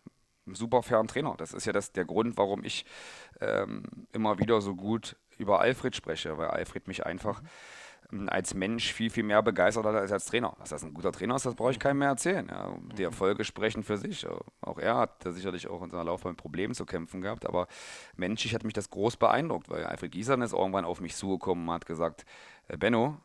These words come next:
Speaker 1: ähm, ich würd dich gerne in Magdeburg behalten, du würdest meine Bank stärker machen, aber du bist in dem Alter, wo du spielen musst. Ich kann dir die Spielanteile, ähm, die du brauchst, im Verbund mit Kretsche nicht mehr geben.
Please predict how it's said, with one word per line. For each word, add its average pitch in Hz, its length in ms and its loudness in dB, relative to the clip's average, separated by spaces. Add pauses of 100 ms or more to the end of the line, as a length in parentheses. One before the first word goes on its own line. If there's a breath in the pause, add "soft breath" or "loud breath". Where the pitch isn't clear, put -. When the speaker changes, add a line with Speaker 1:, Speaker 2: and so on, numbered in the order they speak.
(160)
Speaker 1:
ähm, 98 500 -6 (580)
ich - 160 -8
würd 113 140 2
dich 117 100 -2
gerne 107 160 4
in 92 60 0
Magdeburg 92 420 -2
behalten, 123 480 0
du 85 160 -8
würdest 87 280 -2
meine 82 200 0
Bank 76 320 0
stärker 95 340 4
machen, 131 320 0
aber 101 140 2
du 90 100 0
bist 78 240 -8
in 82 80 -2
dem 71 220 -6
Alter, 71 280 -6
wo 92 40 -4
du 120 80 0
spielen 196 380 4
musst. - 260 -6 (240 loud breath)
Ich - 160 -10
kann 80 180 0
dir 82 60 0
die 78 100 -4
Spielanteile, 107 800 2 (580 loud breath)
ähm, 98 380 -2
die 90 140 -8
du 87 100 -2
brauchst, 76 640 2 (560 soft breath)
im 107 180 -2
Verbund 101 440 -2
mit 120 120 -4
Kretsche 117 340 0
nicht 131 160 -2
mehr 170 120 2
geben. 202 400 0